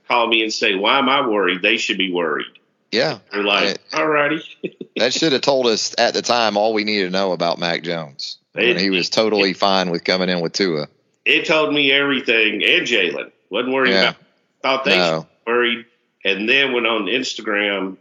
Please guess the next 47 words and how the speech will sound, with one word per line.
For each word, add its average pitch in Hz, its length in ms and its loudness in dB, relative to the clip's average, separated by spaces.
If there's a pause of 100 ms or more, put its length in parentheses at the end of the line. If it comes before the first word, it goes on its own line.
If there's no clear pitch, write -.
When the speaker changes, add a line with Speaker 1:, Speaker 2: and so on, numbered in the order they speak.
Speaker 1:
when 101 240 -6
you 110 80 -2
would 104 140 -2
see 113 260 2
he 110 100 0
was 107 160 -2
in 104 260 -2
every 110 360 -2
one 110 180 -2
of 107 80 0
those 98 240 -4
wide 98 260 0
receiver 92 440 -2
stories. 87 840 -2 (340)
Speaker 2:
Yeah. 92 340 2 (260)
Speaker 1:
I, 101 80 2
I - 20 2
knew 107 180 2
he 117 140 2
was 98 160 -2
a, 90 80 0
we 95 180 -2
talked 101 280 -2
about 92 240 -2
this 92 160 -4
so 90 120 -2
a 85 60 -2
lot. 82 140 0
We 107 80 0
knew 107 120 2
he 113 120 0
was 101 160 -2
a 90 100 0
very 98 380 2
popular, 92 640 -2 (560)
popular 87 400 0
guy. 87 240 2
The 80 80 -4
guys 85 280 0
like 90 320 0
him. 90 120 -2
But 156 280 2
obviously, 147 440 0
huge 160 260 -4
hit 156 220 -2
for 135 100 -2
Alabama. 120 760 0